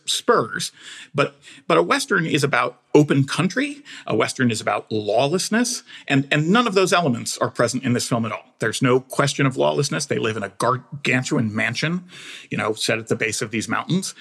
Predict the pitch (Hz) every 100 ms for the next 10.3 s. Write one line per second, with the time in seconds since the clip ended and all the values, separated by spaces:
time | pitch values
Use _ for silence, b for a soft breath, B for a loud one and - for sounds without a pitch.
0 | B B 165 - 117 - 147 127 120 127
1 | 123 117 113 - 131 127 117 107 107 120
2 | 117 123 139 139 - 113 104 98 B B
3 | - 107 139 135 139 139 135 131 135 127
4 | 107 107 131 151 - - - 98 92 -
5 | B B B B - 123 123 151 147 220
6 | 269 208 170 170 180 185 160 180 156 165
7 | 139 123 123 117 117 117 113 113 135 117
8 | 139 131 247 240 110 - 104 87 131 135
9 | 135 123 131 135 131 117 135 - 110 123
10 | 117 110